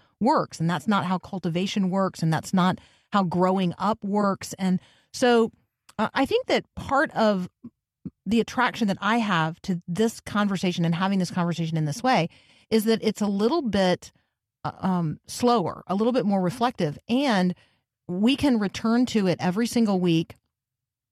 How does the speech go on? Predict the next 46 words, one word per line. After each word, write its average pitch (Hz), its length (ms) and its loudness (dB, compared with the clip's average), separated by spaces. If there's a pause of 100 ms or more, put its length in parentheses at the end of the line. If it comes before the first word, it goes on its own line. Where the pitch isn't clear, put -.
(240)
and 226 140 4
we 247 100 2
can 247 140 2
reflect 208 380 -2
on 196 140 2
what's 196 240 -2
growing, 190 520 -4 (260)
what 226 220 2
has 240 160 0
taken 202 340 -2
root, 175 340 -2 (520)
um, 175 480 2
what's 214 260 0
germinating, 190 800 0
what 190 260 0
are 247 120 4
the, 214 180 4
what's 220 280 0
the 262 100 -8
season 254 380 0
that 190 160 -4
you're 185 100 -4
in, 143 180 -6
how 185 220 0
is 196 80 -2
that 156 180 -2
season 196 300 2
changing? 208 440 0
I 170 60 -2
mean, 202 180 -2
those 269 320 2
would 359 120 -2
be, 226 220 0
I - 40 -4
mean, 214 120 4
in 208 60 2
fact, 294 220 -2
maybe 262 160 2
we 294 120 -2
just 208 140 -4
go 202 100 0
around 185 180 2
the 185 80 0
horn 190 200 0
right 170 180 2
now 185 340 0